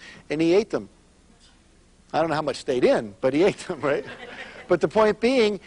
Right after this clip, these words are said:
anything can be done if you break it down small enough. Make sense? So don't let the bigness of a goal overwhelm you. Now, finally, what's the purpose of all this? The purpose of all this is not to get the million dollars, the Rolls Royce, the best-selling book, all of that. That's nice.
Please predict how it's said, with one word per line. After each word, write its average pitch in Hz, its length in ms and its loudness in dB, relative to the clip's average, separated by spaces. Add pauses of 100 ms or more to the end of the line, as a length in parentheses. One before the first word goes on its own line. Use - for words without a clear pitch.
(140)
anything 208 560 2
can 190 160 -4
be 170 120 -2
done 208 260 2
if 180 140 -2
you 165 60 -2
break 160 280 4
it 165 80 -6
down 160 220 2
small 226 340 -4
enough. 120 180 -8 (420)
Make 151 180 -2
sense? 220 360 -6 (520)
So 160 180 0
don't 180 200 2
let 202 200 2
the 165 80 0
bigness 175 420 0
of 139 100 -4
a 135 80 -2
goal 139 260 2
overwhelm 131 440 -2
you. 107 120 -12 (460)
Now, 170 360 0
finally, 214 560 0 (640)
what's 208 260 2
the - 100 0
purpose 240 380 0
of 156 140 -2
all 135 160 4
this? 113 320 -8 (800)
The 165 80 -2
purpose 262 440 2
of 202 140 0
all 202 200 8
this 185 240 2
is 151 100 -4
not 180 260 0
to 208 80 -4
get 180 200 2
the 175 80 -2
million 165 280 2
dollars, 156 360 4
the 151 80 -2
Rolls 151 320 4
Royce, 147 320 2
the 147 100 -12
best-selling 143 560 0
book, 143 220 0
all 139 120 4
of 127 100 -4
that. 139 180 2
That's 233 200 -2
nice. 170 520 -2